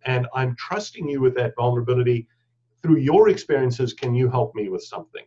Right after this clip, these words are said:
And that's extraordinary. So those two elements, I think, for me, stand out, uh,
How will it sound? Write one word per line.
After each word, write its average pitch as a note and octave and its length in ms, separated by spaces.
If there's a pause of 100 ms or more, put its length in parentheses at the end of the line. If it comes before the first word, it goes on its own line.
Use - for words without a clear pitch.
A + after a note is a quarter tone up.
(140)
And B2+ 140
that's G#3 280
extraordinary. C3 720
So D3 160
those D3 380
two G3 380
elements, D3+ 520 (500)
I C3+ 140
think, C#3+ 240
for C#3 100
me, B2+ 160
stand B2 440
out, A2+ 280 (220)
uh, A#2 140